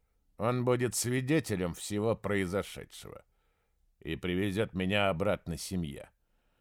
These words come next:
Я хочу, чтобы меня вернули целиком, и каждый нефритовый камешек остался на месте. Если Анден благополучно вернётся и сообщит, что всё прошло, как было обещано,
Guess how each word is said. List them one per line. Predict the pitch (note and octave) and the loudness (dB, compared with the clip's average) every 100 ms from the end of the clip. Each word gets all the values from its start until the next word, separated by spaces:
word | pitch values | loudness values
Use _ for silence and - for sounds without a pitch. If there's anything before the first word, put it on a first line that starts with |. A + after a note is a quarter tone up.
| _ - | _ -2
Я | B2+ D3+ | 4 4
хочу, | D3+ B2+ D#3+ | 4 2 2
чтобы | A#2+ C#3 C3 | 2 2 4
меня | C3 C3 C3 | 4 4 6
вернули | B2+ A#2+ B2 A#2 | 6 6 4 2
целиком, | G#2+ - A2+ A2+ - B2+ F#2 C2+ _ _ _ _ _ | 0 0 0 0 6 6 6 2 _ _ _ _ _
и | F2 F#2 | -6 -2
каждый | C3+ C#3+ A2 C3+ | 4 4 4 4
нефритовый | C#3 A#2 C#3+ C#3+ C3 A#2+ | 2 2 2 2 4 4
камешек | C#3 C#3 B2 C3 - | 4 4 2 0 0
остался | A2+ - A#2+ G2+ - G#2 | -2 2 2 2 2 0
на | G2+ | 0
месте. | D#2+ - - - - _ _ _ _ _ _ _ _ _ | -2 -6 -10 -12 -16 _ _ _ _ _ _ _ _ _
Если | A2+ E3+ E3+ D#3 E3+ | 4 6 8 6 4
Анден | D#3+ E3 C3 F#2+ F#2+ | 6 6 4 2 0
благополучно | F#2+ A2+ G#2+ A2 G#2 G2 - G2 | 2 2 2 2 2 0 -2 0
вернётся | G2+ F#2 G#2+ F#2+ - | 0 0 -2 -2 -2
и | F#2 E2+ | -2 -2
сообщит, | - F#2+ F2+ E2+ - A2 G2+ - _ _ _ _ _ _ _ | -2 0 2 0 -4 -6 -6 -8 _ _ _ _ _ _ _
что | _ E2 | _ -6
всё | D#2 G#2+ | -2 -2
прошло, | F#2+ F#2 - E2+ | 0 -2 0 -4
как | - D#2+ | -4 -6
было | D2 E2 E2+ | -4 -2 0
обещано, | E2 E2+ E2+ - A2 B2+ A#2 | 0 -4 -8 -6 -2 0 -2